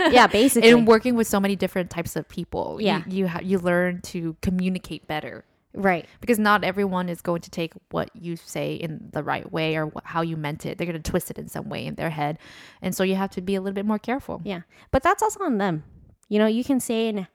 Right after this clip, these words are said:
Speaker 2: how many ways that you want, but if they interpret it differently too,
Speaker 1: Mm-hmm.
Speaker 2: that's on them. You
Speaker 1: True.
Speaker 2: know? I feel
Speaker 1: Yeah.
Speaker 2: like there's also a difference in communication style between men and women,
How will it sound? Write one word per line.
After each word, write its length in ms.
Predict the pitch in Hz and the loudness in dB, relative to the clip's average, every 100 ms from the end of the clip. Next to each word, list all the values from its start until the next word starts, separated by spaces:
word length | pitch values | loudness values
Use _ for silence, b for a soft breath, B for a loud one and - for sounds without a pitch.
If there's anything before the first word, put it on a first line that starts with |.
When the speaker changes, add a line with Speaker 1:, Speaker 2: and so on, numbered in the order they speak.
| - | -4
Speaker 2:
how 160 | 214 | 0
many 240 | 208 202 202 | 0 0 0
ways 320 | 175 175 185 | 0 -2 -4
that 140 | 185 | -6
you 120 | 160 165 | -6 -8
want, 360 | 156 156 - _ b b b b - | -6 -6 -6 _ b b b b -2
but 120 | 190 | 0
if 180 | 185 180 | 0 0
they 180 | 190 196 | -2 0
interpret 580 | 175 - 175 175 190 185 | -4 -6 -8 -6 -4 -4
it 160 | 151 | -4
differently 460 | 156 160 185 180 165 | -4 -4 -4 -2 -4
too, 480 | - 156 160 185 - - | -4 -4 -2 -4 -8 -6
Speaker 1:
Mm-hmm. 180 | 185 180 - | -4 -4 -10
Speaker 2:
that's 240 | - 180 208 | -10 -8 -8
on 160 | 175 | -8
them. 160 | 147 - _ _ _ _ _ | -10 -12 _ _ _ _ _
You 60 | - | 2
Speaker 1:
True. 80 | 262 | 2
Speaker 2:
know? 100 | 247 - _ _ _ _ _ _ - - 208 | 2 -8 _ _ _ _ _ _ -20 -4 2
I 60 | |
feel 80 | 196 | 6
Speaker 1:
Yeah. 60 | 269 | 6
Speaker 2:
like 80 | 285 | 6
there's 180 | 214 196 | 2 4
also 280 | 196 - 208 | 2 4 4
a 80 | 180 | 4
difference 640 | - 170 - 180 175 - - b b b b - | 2 -4 0 -2 -2 -8 -14 b b b b 0
in 140 | 196 | 0
communication 760 | - 196 180 180 - 175 - 180 | 2 2 4 2 2 2 2 -2
style 340 | - 175 165 | 0 2 2
between 480 | 160 165 - 165 160 | 0 -4 -4 -6 -6
men 160 | 165 160 | -6 -6
and 160 | 156 | -6
women, 300 | 160 156 160 | -6 -6 -10